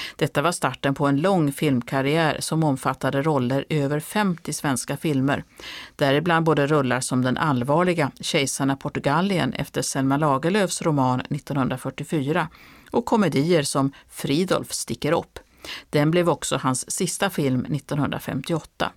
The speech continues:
Året därpå avled Lindgren, som under stora delar av nittonhundratrettiotalet arbetade på Helsingborgs stadsteater.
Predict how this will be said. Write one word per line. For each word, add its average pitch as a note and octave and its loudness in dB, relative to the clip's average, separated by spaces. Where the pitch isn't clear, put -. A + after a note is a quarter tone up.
Året D#3 4
därpå E3 0
avled F3 2
Lindgren, C#3 2
som D3+ 0
under C#3+ 2
stora F3+ 2
delar E3 2
av E3 -2
nittonhundratrettiotalet D3 -2
arbetade C3+ -2
på G3+ -4
Helsingborgs E3 -2
stadsteater. - -6